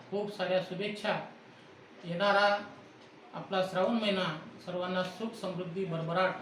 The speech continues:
आणि आनंदाचा जावो. रक्षाबंधन तसेच येणाऱ्या सर्व हिंदू पवित्र सणाच्या, तसेच हिंदू मुस्लिम बांधवांच्या सर्व सणांच्या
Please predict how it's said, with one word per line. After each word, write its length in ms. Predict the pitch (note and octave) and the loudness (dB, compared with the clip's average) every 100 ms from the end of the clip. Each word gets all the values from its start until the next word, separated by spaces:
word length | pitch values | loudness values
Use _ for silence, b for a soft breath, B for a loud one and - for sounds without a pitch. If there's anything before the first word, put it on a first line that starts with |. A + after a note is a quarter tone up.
| - | -6
आणि 120 | E3+ | -4
आनंदाचा 500 | E3 E3+ F#3 F3 F#3 | -4 -2 -2 0 0
जावो. 280 | F3 F3 G3 G3+ - - | 2 4 2 0 -8 -8
रक्षाबंधन 560 | F3 F3 F#3+ F#3 F3+ G3+ G3 - - - - | -8 -4 -2 -2 2 2 2 -2 -8 -10 -8
तसेच 280 | E3+ F#3+ G3 - - - - - E3+ | -4 0 0 -2 -6 -6 -6 -6 -4
येणाऱ्या 280 | F3+ G3 F#3+ | 0 2 0
सर्व 320 | F#3+ G3+ G3+ | 0 -2 0
हिंदू 400 | F3 E3+ E3+ F3 | 0 0 0 -2
पवित्र 260 | F3+ F#3 | -2 -2
सणाच्या, 400 | F3+ F#3 F#3 F3+ | -4 -2 -2 -2
तसेच 580 | G3 G3+ - F3+ E3+ F#3+ F#3+ - - - | -2 -4 -8 -10 -4 -4 -4 -10 -14 -10
हिंदू 240 | D#3+ E3+ G#3 | -4 -2 -2
मुस्लिम 320 | F#3+ G3 F#3 | -4 -4 -2
बांधवांच्या 460 | F3+ F3 F3 F3 F3 | -2 -2 -4 -4 -4
सर्व 340 | E3+ E3+ G3+ | -4 -4 -4
सणांच्या 420 | F#3+ D#3+ D#3 E3+ | -2 -2 -4 -4